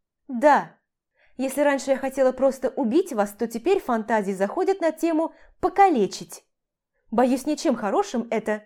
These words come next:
не закончится". "А я готов рискнуть". Вокруг сыпались смешки. Спасатели, что ещё недавно балансировали на острие гибели и могли умереть в любую секунду, весело балагурили на тему нашей перепалки с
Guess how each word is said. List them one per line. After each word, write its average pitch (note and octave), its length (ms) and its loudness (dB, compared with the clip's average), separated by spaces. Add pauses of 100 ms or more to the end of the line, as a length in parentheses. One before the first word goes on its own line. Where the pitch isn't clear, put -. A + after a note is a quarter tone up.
не B3 220 -2
закончится". G3 880 -8 (960)
"А D#3 120 -2
я F3+ 160 0
готов A3+ 440 -4
рискнуть". D#3+ 580 -10 (1400)
Вокруг G3 420 -6
сыпались A3 480 -8
смешки. F3 600 -12 (200)
Спасатели, A#3 640 -8
что G#3 180 -12
ещё G#3+ 140 -12
недавно G#3 360 -4
балансировали G#3 640 -8
на G3 100 -6
острие G3+ 540 -8
гибели F#3+ 580 -6 (220)
и A#3 80 -4
могли A#3 320 0
умереть A#3+ 540 -4
в - 20 -10
любую G3+ 260 -2
секунду, G3 680 -8 (300)
весело A3 420 -4
балагурили G3 800 -6
на F3 140 -12
тему C#4+ 300 -6
нашей A#3 320 -6
перепалки F#3+ 540 -8
с - 140 -20